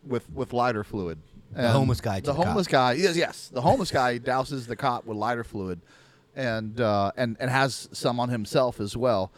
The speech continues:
Speaker 1: And, uh, the cop breaks, breaks contact. Some other cops show up, and he had the wherewithal to say, "Hey, don't tase him. He has, he has lighter fluid on him. We don't want him to, to go high order."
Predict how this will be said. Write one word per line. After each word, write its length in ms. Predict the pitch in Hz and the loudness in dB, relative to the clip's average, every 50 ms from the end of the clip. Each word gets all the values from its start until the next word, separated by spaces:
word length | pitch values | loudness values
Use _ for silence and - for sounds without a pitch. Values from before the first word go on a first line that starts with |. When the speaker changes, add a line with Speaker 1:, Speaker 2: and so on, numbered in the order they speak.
| - - - - - - _ | -20 -20 -20 -20 -20 -16 _
Speaker 1:
And, 380 | - 139 127 120 117 113 120 123 | -2 0 2 2 2 0 0 0
uh, 400 | 123 113 107 107 104 101 104 107 | 2 2 4 4 4 2 2 0
the 60 | - 131 | 0 0
cop 240 | - 147 135 120 | 2 2 2 2
breaks, 260 | 113 127 123 120 - - - | 2 0 0 0 -2 -10 -10
breaks 320 | - 127 143 139 131 - | -2 2 2 2 2 0
contact. 500 | - 139 123 120 117 - 131 113 113 - - | -2 0 0 0 0 0 0 0 0 -2 -2
Some 120 | 135 135 | 0 2
other 120 | 139 147 139 | 2 2 2
cops 300 | - 143 120 113 - - | 0 0 0 0 -2 -6
show 220 | - - 131 113 | -6 -4 -2 -2
up, 220 | 107 107 107 - _ _ _ _ _ - | -2 -2 -4 -6 _ _ _ _ _ -8
and 80 | 117 | -2
he 60 | 131 156 | 2 4
had 100 | 180 196 | 4 6
the 60 | 196 | 6
wherewithal 480 | 190 233 233 226 214 185 - 180 156 156 | 6 4 4 4 2 2 4 4 4 4
to 60 | 151 | 4
say, 160 | 139 - 139 127 | 2 0 0 0
"Hey, 340 | 113 165 180 170 143 120 - _ - _ _ - 113 110 | 2 2 2 2 0 -4 -8 _ -20 _ _ -18 -2 4
don't 320 | 127 160 175 180 190 170 | 6 6 6 6 4 2
tase 320 | - 185 185 175 175 - - | 4 4 6 6 4 4 2
him. 340 | 160 139 135 127 127 127 - | 2 2 2 2 -2 -6 -8
He 140 | - 143 143 | -6 -2 -2
has, 380 | 139 131 127 131 123 - - - - | 0 0 0 -2 -4 -6 -10 -6 -2
he 60 | 165 | -2
has 180 | 160 143 135 | -2 0 0
lighter 320 | 147 151 151 160 151 147 - | -2 0 0 0 0 -2 -2
fluid 320 | - 143 135 127 123 120 | -2 -2 -2 0 0 0
on 200 | 117 110 113 117 | 0 0 -2 -2
him. 200 | 117 113 117 110 - - - - | -4 -6 -8 -10 -12 -16 -16 -8
We 120 | 135 139 151 | -2 0 0
don't 120 | 151 143 | 0 0
want 160 | 143 143 135 | 0 -2 -2
him 140 | 143 139 131 | -2 -4 -4
to, 600 | 123 - 143 127 120 113 113 107 107 107 104 101 - | -2 -2 0 0 0 0 0 -2 -2 -4 -4 -6 -8
to 100 | - 143 127 | -8 -6 -4
go 420 | 131 123 117 113 110 110 110 101 | -2 -2 -2 -2 -4 -6 -8 -8
high 180 | - - 143 135 | -4 -2 0 0
order." 360 | 127 131 127 113 95 90 82 | 2 0 -2 -2 -4 -8 -12